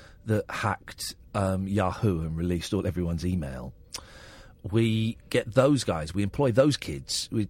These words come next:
'cause I think Easter holiday's coming up soon, so they'll have, they'll have a couple of weeks on their hands. Uh, we get permission from their parents, obviously, obvs, and we get them to hack, um,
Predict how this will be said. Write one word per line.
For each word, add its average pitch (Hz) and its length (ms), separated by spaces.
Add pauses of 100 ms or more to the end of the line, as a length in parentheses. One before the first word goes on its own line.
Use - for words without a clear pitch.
(120)
'cause 101 300
I 120 60
think 156 160
Easter 160 220
holiday's 123 400
coming 85 260
up - 140
soon, 73 260
so 101 120
they'll 110 160
have, 123 200
they'll 120 140
have 127 120
a 107 40
couple - 260
of 92 60
weeks - 400
on 95 160
their 87 100
hands. 82 220 (840)
Uh, 101 160
we 135 100
get 214 140
permission 120 320
from 101 100
their 87 100
parents, 76 340
obviously, 95 480 (100)
obvs, 95 460 (520)
and 113 180
we 120 100
get 160 280
them 104 320 (100)
to 107 120
hack, - 800 (580)
um, 92 680